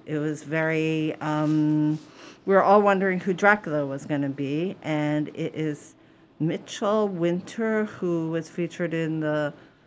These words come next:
show Mister Robot. I'm not super familiar with his work, but I definitely wanna check him out because that is an amazing role.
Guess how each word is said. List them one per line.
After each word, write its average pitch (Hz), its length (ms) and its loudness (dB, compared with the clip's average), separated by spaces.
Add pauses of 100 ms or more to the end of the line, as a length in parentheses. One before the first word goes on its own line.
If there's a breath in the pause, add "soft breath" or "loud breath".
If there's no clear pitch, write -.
(140 loud breath)
show 156 800 0
Mister 170 800 0
Robot. 151 800 -4
I'm 156 440 -4
not 160 400 -4
super 220 360 -4
familiar 180 420 0
with 160 180 -6
his 151 200 -8
work, - 200 -2
but 143 120 -2
I 139 80 -4
definitely 135 540 -8
wanna 135 360 -6 (480 loud breath)
check 247 320 0
him 202 380 -2
out 180 260 2
because - 220 -10
that 170 260 0
is 156 220 -8
an 156 100 -4
amazing 160 640 -2
role. 147 320 -2